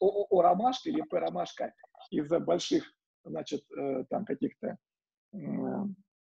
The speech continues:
м, задолженностей, да, вот. И ее щас, я, очевидно, будут закрывать, потому что отчитаться за последние шестьдесят лет по выполненной работе не получилось у них, да, у них пропали все данные по, э, космическому освоению Луны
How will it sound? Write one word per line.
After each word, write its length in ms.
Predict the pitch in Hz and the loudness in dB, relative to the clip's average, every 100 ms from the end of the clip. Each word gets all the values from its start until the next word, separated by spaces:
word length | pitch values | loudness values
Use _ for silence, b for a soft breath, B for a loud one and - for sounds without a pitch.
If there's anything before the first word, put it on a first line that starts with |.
| _ _ _ _ _ _ | _ _ _ _ _ _
м, 340 | 107 - 110 113 | -4 -2 -2 4
задолженностей, 840 | 147 131 202 247 185 196 180 - | 4 8 8 8 8 4 0 -2
да, 320 | - 151 196 208 b b b | 0 2 2 0 b b b
вот. 440 | 156 156 160 - - - | -2 0 2 0 -4 -4
И 60 | |
ее 260 | 147 156 170 | 0 2 2
щас, 200 | 165 - | 0 0
я, 220 | 151 175 | 4 4
очевидно, 440 | - 156 175 156 | 2 0 0 2
будут 220 | 147 151 143 | 2 2 2
закрывать, 480 | 175 247 311 311 | 2 6 6 6
потому 300 | - 196 202 | 4 4 4
что 280 | 185 - 180 - B B | 4 2 2 0 B B
отчитаться 580 | - - 202 214 - 165 | -4 -2 4 6 6 4
за 80 | 165 | 2
последние 520 | 190 - 196 175 165 | 2 2 2 0 -2
шестьдесят 440 | - 185 185 185 | -2 0 2 2
лет 220 | 196 170 - | 4 0 2
по 100 | 170 | 0
выполненной 400 | 185 165 165 170 | 0 -2 0 4
работе 540 | 208 294 302 269 220 _ _ _ _ | 4 4 2 0 -2 _ _ _ _
не 140 | 196 | 4
получилось 600 | 208 226 226 - 233 202 202 | 6 6 6 6 4 4 2
у 40 | |
них, 140 | 185 | 4
да, 180 | 202 220 - _ | 6 6 4 _
у 60 | 185 | 4
них 200 | 202 185 | 4 4
пропали 440 | 190 202 208 170 | 6 6 6 6
все 240 | 156 - 165 | 4 0 0
данные 500 | 165 175 156 147 139 | 2 2 0 -6 -6
по, 380 | - 170 - - _ b b - | 0 0 0 -6 _ b b -8
э, 580 | 151 147 143 143 143 143 | -4 0 2 2 2 2
космическому 720 | 180 180 202 185 160 - - | 0 0 0 -2 -2 -4 -2
освоению 480 | 160 - 165 156 156 | -2 0 2 2 2
Луны 380 | 160 208 269 302 | 2 4 4 2